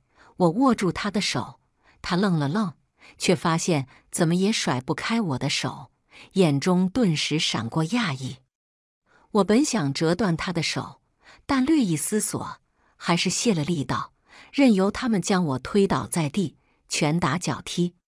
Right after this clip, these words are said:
我护着肚子，艰难道：“多少双眼睛看着我上了裴州的马车，我若消失了，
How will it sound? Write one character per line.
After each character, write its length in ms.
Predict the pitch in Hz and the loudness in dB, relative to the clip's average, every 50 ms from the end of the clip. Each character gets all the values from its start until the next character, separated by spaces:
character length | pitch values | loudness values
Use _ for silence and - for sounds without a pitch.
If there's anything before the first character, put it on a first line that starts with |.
| _ _ _ _ _ _ _ _ _ _ _ _ _ _ - | _ _ _ _ _ _ _ _ _ _ _ _ _ _ 0
我 140 | 202 180 | 0 0
护 200 | 160 - - 247 | 0 2 2 0
着 140 | 214 - 185 | 2 2 2
肚 240 | 160 - 196 170 156 | 0 0 0 0 0
子， 220 | - - 131 120 - _ _ _ _ _ _ _ _ | -2 -4 -6 -6 -8 _ _ _ _ _ _ _ _
艰 260 | - - 202 185 185 | 0 2 4 4 4
难 220 | 175 143 123 139 | 4 2 2 0
道 320 | 139 190 156 123 123 - _ _ _ _ _ _ - _ _ - | 0 0 -2 -2 -4 -8 _ _ _ _ _ _ -20 _ _ -2
：“多 200 | - 294 320 302 | 0 2 2 2
少 180 | - 208 170 | 2 0 0
双 280 | 160 - - 269 269 269 | -2 0 0 2 2 2
眼 260 | 240 202 147 127 123 | 4 2 2 0 0
睛 300 | 127 - 175 175 170 165 - - - - _ | -2 0 0 0 0 0 -4 -8 -20 -20 _
看 260 | - - - 247 202 | -10 -6 -2 -2 0
着 120 | 175 185 156 | 0 0 0
我 140 | 143 135 131 | -2 -2 -2
上 200 | - 185 165 151 | -2 -2 -2 -2
了 80 | 135 | -2
裴 300 | 135 - - 160 147 165 | -4 -6 -4 -2 -2 -2
州 180 | 170 - 240 240 | 0 0 0 2
的 120 | 233 214 | 2 0
马 240 | 156 139 127 - - | 0 0 -2 -4 -6
车， 320 | - - - 208 214 220 - _ _ _ _ _ _ _ - _ | -6 -4 -2 -2 -2 -4 -6 _ _ _ _ _ _ _ -20 _
我 140 | - 170 165 | -2 -2 0
若 160 | 156 170 160 | 2 0 0
消 260 | 147 - - 202 180 180 | 0 -2 -2 0 0 0
失 260 | 180 - - 202 196 | 0 -2 0 0 0
了， 180 | 185 175 139 | -2 -2 -6